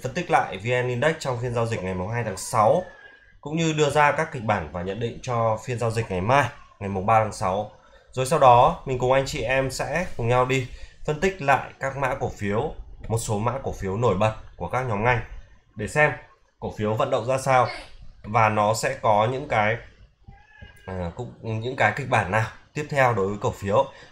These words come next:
Thì hôm nay em cũng có cái chút việc bận nên là chúng ta sẽ đi nhanh hơn thường lệ. <clears throat> Thì đầu tiên,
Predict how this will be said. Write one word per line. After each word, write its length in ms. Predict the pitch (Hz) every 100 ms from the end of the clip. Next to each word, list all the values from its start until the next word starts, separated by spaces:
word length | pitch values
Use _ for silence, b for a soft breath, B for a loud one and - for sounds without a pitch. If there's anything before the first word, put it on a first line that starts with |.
| _
Thì 80 | 120
hôm 60 |
nay 440 | 139 135 131 131 123
em 140 | 127 120
cũng 140 | 131
có 360 | 120 104 110 117
cái 80 | 117
chút 140 | 156 156
việc 160 | 104 -
bận 140 | 131 95
nên 140 | 117
là 320 | 110 98 90 87
chúng 120 | 98
ta 140 | 113 113
sẽ 400 | 117 117 127 127
đi 140 | 127
nhanh 240 | 127 143 123 b b b -
hơn 180 | 127 117
thường 180 | 104 113
lệ. 260 | 135 - - - - - -
<clears throat> 60 | 240 208 139 - - - - - - _ _ _ - - B B B
Thì 80 | -
đầu 160 | 135 127
tiên, 280 | 165 156